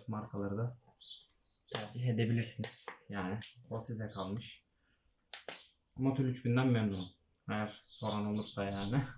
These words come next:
<laughs> Motul üç bin kullanmaktan memnunum.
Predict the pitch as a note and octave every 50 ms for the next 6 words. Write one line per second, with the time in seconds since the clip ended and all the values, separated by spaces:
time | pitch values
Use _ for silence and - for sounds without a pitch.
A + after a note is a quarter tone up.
0 | - - - - - - _ _ _ _ - - _ _ - - - - - -
1 | - - B2 B2 B2 C3 B2+ A#2+ - - - B2 A#2 - B2 B2 B2 A#2+ A#2 A2+
2 | A2 - - C3 C3 B2 A#2 A2+ A2+ G#2+ G2+ G2 G#2+ B2